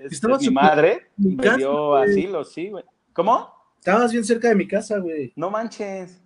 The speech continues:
Speaker 2: Sí, vivimos cerca. No voy a decir dónde, pero sí, muy cerca.
Speaker 1: <laughs> Amé vivir ahí, güey, porque,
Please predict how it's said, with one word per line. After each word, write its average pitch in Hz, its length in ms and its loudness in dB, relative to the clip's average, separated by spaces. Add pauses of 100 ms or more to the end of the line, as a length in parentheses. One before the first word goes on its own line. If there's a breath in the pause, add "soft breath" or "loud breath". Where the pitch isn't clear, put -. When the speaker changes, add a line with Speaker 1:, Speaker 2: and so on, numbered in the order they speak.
Speaker 2:
Sí, 190 400 -4
vivimos 202 400 4
cerca. 196 320 4
No 170 80 4
voy 202 80 8
a - 0 -
decir 202 240 6
dónde, 202 300 6
pero 135 220 2
sí, 170 240 -2
muy 180 140 -4
cerca. 165 540 -2
Speaker 1:
<laughs> 139 580 -4
Amé 143 340 6
vivir 190 360 2
ahí, 175 260 2
güey, 160 160 -6
porque, 120 560 -12